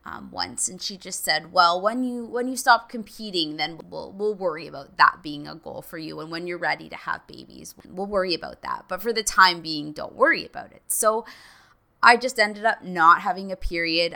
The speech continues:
despite having some off seasons in between my shows. I just,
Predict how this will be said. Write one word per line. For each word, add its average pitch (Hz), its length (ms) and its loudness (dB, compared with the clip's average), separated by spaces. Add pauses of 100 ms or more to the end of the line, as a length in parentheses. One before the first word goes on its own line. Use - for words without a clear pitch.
despite 175 400 4
having 185 280 -2
some 202 160 -6
off 175 260 10
seasons 175 540 -6
in 180 160 -12
between 165 480 -12
my 151 400 -4
shows. - 520 -14
I 69 260 -12 (220)
just, - 240 -16